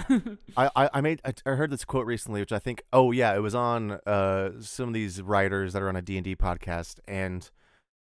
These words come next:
Speaker 2: I think they said it's a Pixar thing where it's like, you can use bad luck to get your characters into trouble, but you can't use good luck to get them out of trouble
Speaker 1: Oh,
Speaker 2: because
Speaker 1: that's
Speaker 2: it's
Speaker 1: a
Speaker 2: not
Speaker 1: good
Speaker 2: as, like, convincing.
Speaker 1: Sure.
Speaker 2: And I
Speaker 1: It,
Speaker 2: was like,
Speaker 1: you would
Speaker 2: "I
Speaker 1: go,
Speaker 2: think,"
Speaker 1: <laughs> "Come on."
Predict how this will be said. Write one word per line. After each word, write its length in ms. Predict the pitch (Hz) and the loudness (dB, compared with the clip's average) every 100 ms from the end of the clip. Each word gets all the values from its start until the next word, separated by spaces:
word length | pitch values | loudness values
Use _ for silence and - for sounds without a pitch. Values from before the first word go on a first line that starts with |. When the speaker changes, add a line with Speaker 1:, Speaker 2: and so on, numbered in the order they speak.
| - | -16
Speaker 2:
I 20 | |
think 220 | - 220 | -8 -6
they 80 | 294 | -6
said 140 | - - | -8 -10
it's 80 | |
a 40 | 202 | -8
Pixar 480 | - 170 - 147 156 | -8 -6 -6 -6 -6
thing 260 | 160 156 | -8 -6
where 100 | 123 | -6
it's 120 | 107 | -4
like, 140 | 110 101 | -4 -6
you 80 | 117 | -6
can 180 | 123 120 | -6 -2
use 300 | 127 127 104 | -2 -2 -4
bad 420 | - 110 113 113 | -4 0 0 0
luck 240 | 131 131 - | -2 -4 -6
to 80 | 120 | -8
get 200 | 101 113 | -6 -6
your 120 | 104 | -8
characters 500 | - 117 107 - 92 | -6 -4 -4 -4 -6
into 280 | 95 98 - | -6 -8 -8
trouble, 480 | - 123 110 127 127 - - - | -6 -4 -2 -4 -6 -12 -16 -8
but 180 | 117 | -8
you 80 | 110 | -8
can't 280 | - 123 107 - | -6 -4 -4 -4
use 220 | 113 95 | -6 -4
good 240 | - 101 | -2 -2
luck 220 | 107 107 - | 0 -2 -4
to 80 | |
get 160 | 117 104 | -8 -6
them 140 | 98 | -6
out 220 | 85 87 104 | -4 -2 -2
of 100 | - | -4
trouble 480 | 143 120 139 156 - - | -4 -2 -2 -6 -8 -8
Speaker 1:
Oh, 280 | 453 330 | -2 0
Speaker 2:
because 220 | 175 170 151 | 2 2 0
Speaker 1:
that's 20 | |
Speaker 2:
it's 100 | 285 | 0
Speaker 1:
a 40 | |
Speaker 2:
not 140 | 120 110 | 2 2
Speaker 1:
good 60 | 101 | 2
Speaker 2:
as, 100 | 90 | 0
like, 160 | 107 - | -4 -4
convincing. 640 | 110 92 98 - 139 170 - - | -6 -2 -4 -4 -6 -8 -12 -18
Speaker 1:
Sure. 480 | - 247 196 147 160 _ _ _ _ | -12 -8 -8 -8 -12 _ _ _ _
Speaker 2:
And 140 | 117 117 | -4 0
I 80 | |
Speaker 1:
It, 40 | 117 | 0
Speaker 2:
was 100 | 107 | 0
like, 120 | 113 | 0
Speaker 1:
you 80 | 226 | 0
would 140 | 233 | 0
Speaker 2:
"I 80 | - | 2
Speaker 1:
go, 140 | 226 220 | 2 2
Speaker 2:
think," 200 | 156 185 92 85 - _ | -2 -4 -4 -6 -10 _
Speaker 1:
<laughs> 400 | _ _ _ - | _ _ _ -10
"Come 160 | 220 | -8
on." 340 | 151 143 139 | -8 -10 -10